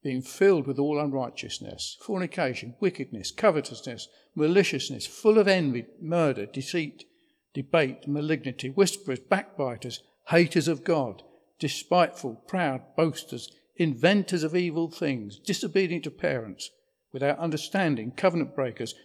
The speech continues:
without natural affection, implacable, unmerciful, who, knowing the judgment of God, that they which commit such things are worthy of death, not only do the same, but have pleasure in them that do them.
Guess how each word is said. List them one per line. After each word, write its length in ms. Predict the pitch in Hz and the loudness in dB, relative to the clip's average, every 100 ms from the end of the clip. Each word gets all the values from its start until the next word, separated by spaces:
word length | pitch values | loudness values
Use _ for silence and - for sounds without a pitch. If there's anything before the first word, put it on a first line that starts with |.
| _ | _
without 340 | 151 160 - | 0 2 2
natural 400 | 147 143 - 151 | -2 -4 -4 -4
affection, 540 | 139 131 131 - 117 123 _ _ | -4 -4 -6 -6 -12 -12 _ _
implacable, 840 | 226 190 - 202 - 143 123 127 - | -2 -2 0 -2 0 -2 -2 -8 -4
unmerciful, 920 | 165 160 156 170 131 135 - - - _ _ _ _ _ | -2 2 4 4 2 -6 -8 -12 -12 _ _ _ _ _
who, 120 | 143 | -2
knowing 360 | 135 139 170 190 | 2 2 2 2
the 80 | 196 | 0
judgment 480 | 190 185 185 180 | 0 0 0 -2
of 120 | 226 - | -4 -6
God, 380 | 127 110 127 - _ _ | -6 -4 -8 -14 _ _
that 180 | - 147 | -10 -6
they 220 | 147 160 | 0 0
which 240 | 180 190 - | 0 -4 -2
commit 340 | 180 180 - | 0 0 -2
such 360 | - 180 - - | -2 -2 -2 -4
things 280 | 127 139 131 | -2 -2 -2
are 140 | 123 | -4
worthy 380 | 120 127 127 135 | -2 -2 -2 -6
of 180 | 123 - | -8 -6
death, 420 | 120 85 - - _ _ _ _ _ | -6 -6 -18 -20 _ _ _ _ _
not 200 | 170 175 | -2 2
only 260 | 226 226 214 | 4 4 2
do 160 | 190 | 0
the 120 | 165 120 | -2 -2
same, 380 | - 95 123 | -4 -8 -6
but 180 | 139 156 | -4 -4
have 220 | 170 175 | -4 -6
pleasure 360 | - 170 147 151 | 0 2 2 -2
in 220 | - 156 127 | -2 -2 -2
them 220 | 123 139 | -2 -4
that 180 | 139 - | -6 -2
do 180 | 139 | -2
them. 220 | 127 85 | -2 -12